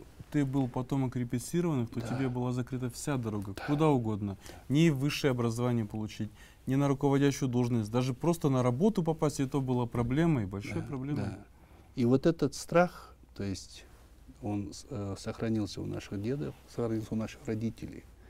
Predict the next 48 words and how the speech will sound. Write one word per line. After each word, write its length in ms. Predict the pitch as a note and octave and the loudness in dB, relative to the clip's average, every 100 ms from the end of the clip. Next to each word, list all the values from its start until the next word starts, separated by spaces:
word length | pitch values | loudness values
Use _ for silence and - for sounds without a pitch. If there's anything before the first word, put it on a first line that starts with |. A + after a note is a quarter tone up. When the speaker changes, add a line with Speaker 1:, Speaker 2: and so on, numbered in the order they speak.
| - - | -20 -14
Speaker 1:
Мгм. 140 | B2 G#2+ | -10 -4
Speaker 2:
Мой 200 | G#2 G2+ | -2 -2
отец, 300 | F#2+ D3 D3+ | -4 -6 -6
мархум, 400 | A#2 G2+ - - - | -6 -6 -8 -12 -10
до 220 | - F#2+ | -8 -8
последнего 440 | - - C#3+ C3+ B2 | -8 -6 -4 0 4
Speaker 1:
И 120 | A#2+ | 4
Speaker 2:
боялся. 280 | G#2+ A#2+ B2 | 4 2 2
Speaker 1:
передался 420 | A#2+ A#2+ - B2 | 2 2 2 -2
вам? 300 | A2+ B2+ A2 | 0 2 4
Speaker 2:
Да, 220 | B2+ A#2+ | 6 6
пере-, 240 | G#2 A#2+ A#2 | 4 2 2
Speaker 1:
Да. 60 | |
Speaker 2:
боялся, 480 | G#2 G#2+ B2 D3+ - | 2 2 2 0 -2
что, 340 | G#2 A2 G#2 G2+ | -8 -6 -6 -8
что, 200 | - G#2+ | -10 -12
что, 320 | - - A2 | -12 -10 -10
что 120 | G#2+ - - | -10 -14 -10
тебе, 220 | - B2 | -4 -2
говорит, 300 | B2+ A2+ G#2 - G2 - - - | 0 -2 -2 -4 -10 -12 -18 -8
везде 320 | G#2 A2 A#2+ | -4 -2 -2
закроют 340 | A#2 - A2+ G#2 | -2 -4 -6 -4
дорогу, 260 | A2 A#2+ - | -4 -6 -8
говорит, 180 | - - - - A2 G#2 A#2 A2+ | -12 -12 -14 -12 -10 -10 -10 -4
Speaker 1:
Мгм. 80 | A2 | 0
Speaker 2:
"не, 80 | A2+ | 2
не 220 | A2+ A#2+ | 2 2
говори, 560 | A#2+ B2 C3 C3+ G#2+ G2 - | 2 4 4 4 2 -2 -6
потому 260 | G#2+ A#2+ | -6 -4
что, 140 | G#2+ A2 | -4 -4
говорит, 140 | G#2+ | -4
щас 180 | - A#2+ | -4 -4
до 100 | A2+ | -4
сих 140 | - - | -6 -8
пор, 120 | A#2+ | -4
говорит, 140 | G#2+ | -4
сидят 180 | - A2 | -4 -6
коммунисты, 580 | - A2+ A#2+ C3+ - G#2+ G#2 | -4 -2 0 -2 -4 -6 -2
и 20 | |
дети 280 | A2 A#2 A2 | -2 -2 -4
коммунистов 520 | A2+ A2 G#2+ - A2 | -4 -4 -4 -6 -6
тебе, 220 | A#2+ A#2+ | 0 2
говорит, 180 | A#2+ A#2+ | 4 6
не 80 | B2+ | 8
дадут 320 | C3 B2 A2+ | 10 8 4
Speaker 1:
<laughs> 520 | B2+ A2+ G#2+ - C#3 | -2 -4 -8 -12 -4
Speaker 2:
никакой 500 | G#2+ A2+ A#2 - A2+ | 0 2 0 0 0
этой". 220 | G#2+ - | 0 -4